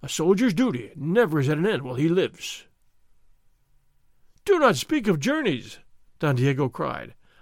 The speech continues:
"I must take one myself on the morrow. My business at the hacienda is done, and I go back to the pueblo." "Let me express the hope, my good friend, that you survived the hardship," Sergeant Gonzalez said.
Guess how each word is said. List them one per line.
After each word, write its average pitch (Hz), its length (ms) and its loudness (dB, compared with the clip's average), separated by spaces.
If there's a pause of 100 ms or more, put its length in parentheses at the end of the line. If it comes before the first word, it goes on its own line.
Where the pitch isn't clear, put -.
(120)
"I 220 60 0
must 277 220 2
take 269 180 -2
one 220 120 0
myself 196 480 2
on 175 80 2
the 156 80 0
morrow. 156 540 -2 (380)
My 156 120 -2
business 202 380 2
at 190 100 0
the 143 80 -4
hacienda 202 480 0
is 123 100 -2
done, 190 400 -4 (400)
and 233 100 -2
I 262 60 0
go 226 140 4
back 196 180 -2
to 160 80 0
the 151 80 2
pueblo." 131 600 -2 (880)
"Let 175 240 -4
me 247 100 0
express 135 460 0
the 254 140 4
hope, 202 240 4
my 175 120 2
good 147 200 4
friend, 170 400 -6 (280)
that - 180 -12
you 240 80 0
survived 175 500 0
the 220 100 2
hardship," 156 520 -4 (540)
Sergeant 131 440 2
Gonzalez 123 500 -2
said. - 420 -14